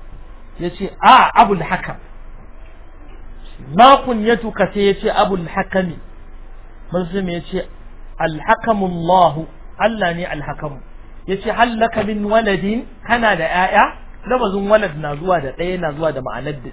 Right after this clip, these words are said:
jam'i. Mm. Shi ya ce, "Na'am." Sai manzo ya ce, "Man akbaruhum?" Waye babban su? Qala Muawiyatu. Sai ce sunansa Muawiya. Sai ya ce, "Fa anta Abu Muawiyata." Daga yau alkunyarka ta tashi daga Abul Hakami,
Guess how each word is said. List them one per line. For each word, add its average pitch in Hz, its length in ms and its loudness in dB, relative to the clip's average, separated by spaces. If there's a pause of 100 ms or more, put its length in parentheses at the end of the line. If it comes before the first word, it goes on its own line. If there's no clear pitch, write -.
(100)
jam'i. 156 360 -2 (840)
Mm. 160 340 -4 (1300)
Shi 190 120 0
ya 190 80 4
ce, 190 180 -2
"Na'am." 170 260 0
Sai 196 240 -2
manzo 170 260 -4
ya 160 180 -4
ce, 160 140 -8
"Man 214 260 4
akbaruhum?" 180 800 0 (260)
Waye 196 460 6
babban 160 380 -2
su? 156 100 -10
Qala 185 320 0
Muawiyatu. 170 640 -4 (360)
Sai 180 120 -8
ce 175 140 -6
sunansa 170 360 -6
Muawiya. 156 480 -2 (300)
Sai 170 180 -4
ya 160 100 -4
ce, 156 140 -6
"Fa 151 180 -6
anta 185 360 -2
Abu 147 280 -4
Muawiyata." 139 720 -4 (720)
Daga 139 220 -4
yau 208 180 4
alkunyarka 160 600 -4
ta 170 120 -2
tashi 180 280 -2
daga 139 260 -8
Abul 170 180 -2
Hakami, 196 460 -4